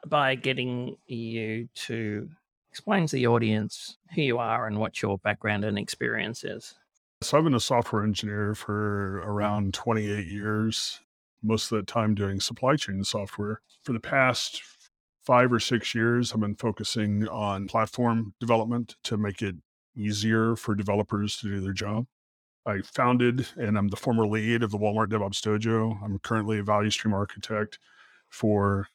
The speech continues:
Speaker 2: Defense Unicorns, working with Platform One U S Air Force. And I'm a passionate advocate for the quality of life improvements that come from actually doing real continuous delivery at the team level. I want every team to live a better life.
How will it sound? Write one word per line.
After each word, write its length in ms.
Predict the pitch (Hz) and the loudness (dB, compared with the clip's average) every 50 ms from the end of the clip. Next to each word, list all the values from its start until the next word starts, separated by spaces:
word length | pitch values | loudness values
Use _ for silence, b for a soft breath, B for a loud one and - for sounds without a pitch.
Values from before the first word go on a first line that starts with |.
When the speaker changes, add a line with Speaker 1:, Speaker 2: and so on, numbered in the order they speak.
| _ _ | _ _
Speaker 2:
Defense 400 | 120 - - 120 110 - - - | -12 -4 -2 -2 0 0 0 0
Unicorns, 580 | 110 110 101 - 113 107 104 107 113 110 - | 0 0 0 0 0 2 4 4 2 2 0
working 360 | - 104 101 - - 107 101 101 | -2 -2 -4 -2 -2 -2 0 0
with 220 | 98 95 92 - - _ 233 202 _ _ | 0 -2 -2 -4 -8 _ -20 -20 _ _
Platform 360 | - - 104 98 - - 104 98 | -6 -6 -4 -2 0 0 0 2
One 260 | 98 104 101 98 95 | 2 2 0 0 -2
U 160 | 95 104 101 | -2 -2 -2
S 140 | 92 - - | -2 -4 -6
Air 100 | 92 98 | -8 -10
Force. 380 | - - 110 123 120 - - - _ _ _ _ _ _ _ - | -6 -4 -4 -4 -4 -8 -12 -14 _ _ _ _ _ _ _ -2
And 380 | 104 104 95 98 101 98 101 - _ _ _ _ | -2 0 0 2 2 0 0 -2 _ _ _ _
I'm 240 | - 117 113 113 113 | -4 0 2 2 2
a 260 | 110 104 98 101 101 - _ _ _ - | 2 0 -2 -4 -6 -10 _ _ _ -10
passionate 720 | - - - 131 131 123 - - - 139 131 143 - - | -8 0 4 4 4 4 4 0 2 4 2 2 2 0
advocate 640 | 113 104 113 113 117 117 - - 143 139 143 - | 2 2 2 2 2 0 0 2 0 0 0 0
for 280 | - - - 127 110 101 | -6 -2 2 2 2 2
the 340 | 101 110 104 104 104 101 - _ _ _ | 2 0 -2 -2 -2 -6 -8 _ _ _
quality 500 | - - - 127 120 127 131 135 131 120 | -10 2 4 4 6 6 4 2 2 2
of 100 | 110 104 | 2 2
life 360 | 101 104 113 120 113 - 139 | 2 2 2 2 2 0 -2
improvements 640 | 135 123 - 135 131 120 131 139 151 143 - - - | -2 -2 -2 -4 0 0 2 0 0 0 -4 0 0
that 120 | 117 107 | 0 0
come 360 | - - 107 107 117 131 139 | 0 0 2 2 2 2 0
from 180 | - - 117 110 | 0 0 0 0
actually 400 | - 107 113 - - - 110 110 | 2 0 -2 -2 0 0 0 2
doing 260 | 117 113 113 104 92 | 2 0 0 -2 -2
real 300 | 95 104 104 110 117 120 | -2 -2 0 2 0 0
continuous 640 | 113 - 117 113 - - 113 110 107 107 107 - - | -2 -2 -2 -2 0 0 -2 0 0 -2 -2 -4 -6
delivery 460 | - 101 98 95 95 107 120 123 113 | -6 -8 -8 -6 -4 -4 -2 -2 -2
at 100 | 104 - | -4 -6
the 100 | - 101 | -10 -12
team 280 | - - - 107 104 101 | -10 -6 -4 -2 0 0
level. 260 | 95 98 117 123 117 | -2 -2 -2 -2 0
I 60 | 104 | 0
want 180 | 104 107 101 104 | 0 0 0 0
every 160 | 101 107 107 | 0 -2 -2
team 220 | - - - 107 | -2 0 -2 0
to 80 | 95 104 | 0 2
live 100 | 107 107 | 0 0
a 60 | 95 | 0
better 200 | 95 92 95 95 | -2 -4 -4 -4
life. 300 | 90 104 123 - - | -2 -2 -4 -4 -6